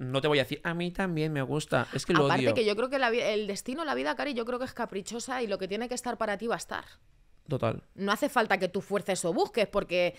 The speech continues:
Speaker 2: eh, agrades más o menos y fuerces más o menos y esa persona no va a ser que no.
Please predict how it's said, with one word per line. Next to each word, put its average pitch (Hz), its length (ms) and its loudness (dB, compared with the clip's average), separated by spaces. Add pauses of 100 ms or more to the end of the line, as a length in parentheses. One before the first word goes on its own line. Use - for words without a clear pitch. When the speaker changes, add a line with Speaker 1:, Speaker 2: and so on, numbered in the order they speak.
Speaker 2:
eh, 233 160 4
agrades 285 440 6
más 330 280 4
o 330 80 4
menos 240 360 4
y 240 60 6
fuerces 294 380 4
más 320 240 2
o 311 60 -2
menos 330 340 -4
y 269 80 -2
esa 294 180 -2
persona 285 400 -4
no 285 280 -4
va 277 80 -2
a 269 40 -4
ser 262 180 -6
que 240 120 -4
no. 285 160 -8